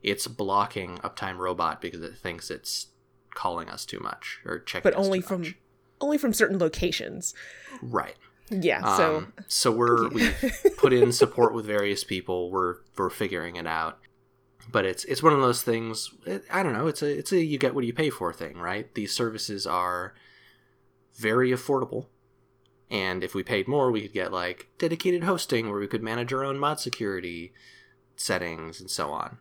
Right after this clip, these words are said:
Speaker 1: But, uh,
Speaker 2: Right.
Speaker 1: but for, for our current budget, this is just sort of the sort of problem we have to deal with. But it does mean that there's sort of this nagging thing, I think, at the back of our heads of, like,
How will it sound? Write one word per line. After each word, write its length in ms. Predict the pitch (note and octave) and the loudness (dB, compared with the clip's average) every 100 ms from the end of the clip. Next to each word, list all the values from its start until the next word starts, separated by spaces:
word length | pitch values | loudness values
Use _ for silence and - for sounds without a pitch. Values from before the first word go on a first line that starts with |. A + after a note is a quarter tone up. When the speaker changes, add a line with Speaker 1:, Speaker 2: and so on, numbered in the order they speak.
| _ | _
Speaker 1:
But, 340 | - F#2 - G2 | -4 -4 -4 -6
uh, 340 | F#2 F2+ F2 F2 | -4 -4 -6 -8
Speaker 2:
Right. 80 | - _ _ _ _ - _ - | -14 _ _ _ _ -20 _ -4
Speaker 1:
but 200 | F2 - | -4 -4
for, 300 | G#2+ F#2+ - | 0 0 0
for 160 | A2 | 2
our 80 | F#2+ | 2
current 360 | - C#3+ D3 D3 | 4 2 2 0
budget, 420 | A2+ B2+ D3+ - _ _ _ _ | 0 0 -2 -4 _ _ _ _
this 220 | F#2 F2+ | -2 0
is 380 | F#2+ F#2+ - - - | -2 -2 -4 -6 -10
just 200 | G2 - | -6 -4
sort 140 | F#2+ | -4
of 140 | F2+ | -6
the 80 | F2+ | -8
sort 200 | - F2+ | -4 -4
of 80 | F2 | -2
problem 280 | F#2+ F#2 F2 | 0 0 -2
we 80 | F2 | -10
have 140 | F2 | -10
to 80 | - | -10
deal 200 | F2 E2 | -6 -6
with. 180 | F2 - | -6 -4
But 160 | A#2+ G#2 | -2 0
it 240 | F#2+ - | -2 -2
does 220 | - D3+ C3+ | 4 4 4
mean 220 | A2+ G#2 | 0 0
that 120 | G2 | -2
there's 200 | F#2 - | -4 -2
sort 180 | G#2+ G2 | -2 -4
of 100 | F2 | -4
this 300 | F#2 - - - - _ - | -6 -6 -8 -14 -20 _ -10
nagging 440 | D#3 C3+ C3 A2+ G#2+ | 0 2 4 2 -2
thing, 320 | A2 G2 F2+ | -4 -4 -4
I 80 | F2 | -6
think, 180 | F2+ | -8
at 80 | F2 | -8
the 60 | F2+ | -8
back 220 | F2 F2+ | -8 -6
of 80 | F2 | -6
our 100 | E2 | -6
heads 320 | F#2+ F2 - | -6 -6 -8
of, 140 | E2+ | -14
like, 400 | E2+ E2 - - | -12 -14 -14 -20